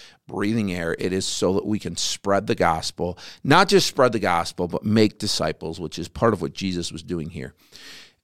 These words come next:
And we see again this, this life completely surrendered to the Father's will. And I would challenge you, are you living that way today? A life completely surrendered to the Father's will so that you are intentional,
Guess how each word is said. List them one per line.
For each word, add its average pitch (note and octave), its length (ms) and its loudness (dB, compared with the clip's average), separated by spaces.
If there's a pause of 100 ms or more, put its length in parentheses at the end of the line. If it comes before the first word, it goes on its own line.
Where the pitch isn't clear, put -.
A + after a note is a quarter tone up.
(320)
And G#2 260 -2
we G#2 140 -4
see C3+ 320 2
again F#2+ 420 2
this, F2+ 400 -2
this G2 320 -2 (160)
life G2 460 2
completely A#2 1040 2 (160)
surrendered G2 800 -2
to F2 60 -4
the E2 120 -6
Father's F#2+ 540 2
will. D#2 440 -6 (500)
And G#2 100 -4
I F#2+ 60 2
would G#2+ 180 0
challenge G2+ 500 0
you, F2+ 160 -2
are F#2 140 0
you G2 320 -4
living F2+ 520 -4
that F#2 280 0
way E2 220 -2
today? F2 380 -2
A D#2 100 0
life F2+ 340 0
completely B2+ 540 -2
surrendered F#2 580 -2
to F2 60 -2
the D#2 100 -6
Father's F#2 520 0
will D2+ 260 -2
so - 180 -8
that D#2+ 220 -8
you E2+ 100 0
are F2 120 4
intentional, G2 920 0